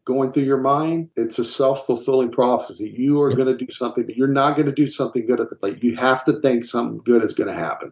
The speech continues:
Speaker 1: So I think golf is very much like that, but, you know, it's not my number one sport. Uh, it's not something I play every day. It's not something I really practice. I just wanna go out there and have a good time and hit the ball solid.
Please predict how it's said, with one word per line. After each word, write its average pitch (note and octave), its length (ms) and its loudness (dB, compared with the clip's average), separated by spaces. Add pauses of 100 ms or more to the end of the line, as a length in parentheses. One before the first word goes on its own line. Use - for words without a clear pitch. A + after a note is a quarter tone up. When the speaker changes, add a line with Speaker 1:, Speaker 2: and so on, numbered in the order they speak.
(100)
Speaker 1:
So D3 160 0
I D3+ 120 2
think E3 200 2
golf D#3+ 280 2
is B2 120 -2
very D3 260 2
much D3 260 0
like A#2 200 0
that, A2 400 -2
but, B2 340 -2 (140)
you A#2+ 120 -4
know, A2+ 60 -2
it's A2+ 220 -8
not A#2+ 160 0
my C3 80 -2
number C3 260 0
one C#3 200 2
sport. A#2+ 600 0 (220)
Uh, - 480 -4 (200)
it's A#2 200 -4
not A#2+ 220 4
something B2 360 0
I A#2 100 0
play B2 300 2
every B2 220 2
day. B2 640 0
It's - 140 -20
not A#2 180 -2
something B2+ 340 0
I B2 60 2
really B2+ 320 2
practice. C3 760 0
I A#2 80 -2
just A#2 440 -6
wanna A#2 300 0
go A#2 180 2
out A#2+ 120 -2
there A#2+ 100 0
and A2 100 -4
have A#2 160 -4
a B2 40 -6
good B2+ 200 2
time A#2+ 400 0
and A2 300 -6
hit - 180 0
the A#2+ 80 2
ball C#3 300 2
solid. B2 680 0